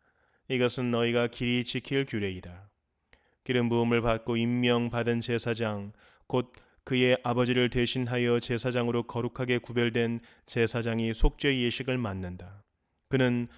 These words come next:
모시로 만든 거룩한 예복을 입는다.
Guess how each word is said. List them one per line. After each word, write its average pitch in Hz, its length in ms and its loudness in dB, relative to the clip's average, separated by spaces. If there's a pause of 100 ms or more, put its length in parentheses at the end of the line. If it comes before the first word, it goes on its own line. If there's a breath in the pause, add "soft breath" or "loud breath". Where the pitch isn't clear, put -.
(200 soft breath)
모시로 120 460 2
만든 117 420 0
거룩한 117 400 -4
예복을 123 380 0
입는다. 90 580 -10